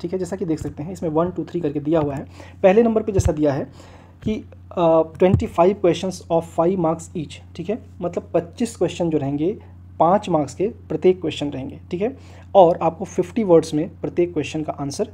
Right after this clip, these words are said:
करना रहेगा। फिर second जो point है दिया हुआ है ten questions of ten marks each, मतलब दस question जो रहेंगे प्रत्येक दस marks के रहेंगे और hundred words में आपको जो है प्रत्येक question के answer आपको करने रहेंगे। फिर जो third इसमें दिया है पाँच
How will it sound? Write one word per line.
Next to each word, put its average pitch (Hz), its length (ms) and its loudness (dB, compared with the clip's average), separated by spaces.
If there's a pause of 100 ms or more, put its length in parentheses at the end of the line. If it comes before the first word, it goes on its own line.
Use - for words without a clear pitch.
(180)
करना 143 180 2
रहेगा। 139 320 -10
फिर 202 120 4
second 202 340 2
जो 240 60 0
point 202 240 0
है 190 60 -2
दिया 165 160 2
हुआ 151 120 2
है 170 160 -4 (300)
ten 214 260 4
questions 175 520 0 (100)
of 165 140 2 (320)
ten 196 240 2
marks 160 260 -2 (100)
each, 165 200 -6 (280)
मतलब 180 260 -4
दस 196 220 4
question 185 360 0
जो 165 100 2
रहेंगे 143 400 0 (380)
प्रत्येक 170 460 2 (100)
दस 170 200 -2
marks 170 220 2
के 202 60 0
रहेंगे 185 320 -4 (320)
और 190 120 4
hundred 180 500 2
words 170 400 6
में 147 80 -2
आपको 143 200 -4
जो 143 100 -8
है 165 80 -6 (100)
प्रत्येक 196 420 0 (140)
question 170 320 -4
के 180 100 -6
answer 147 340 -6
आपको 233 240 -6 (140)
करने 147 200 2
रहेंगे। 135 220 -10 (380)
फिर - 280 4 (120)
जो 180 80 2
third 196 280 6
इसमें 190 220 0
दिया 156 140 2
है 165 160 -4 (540)
पाँच 190 380 2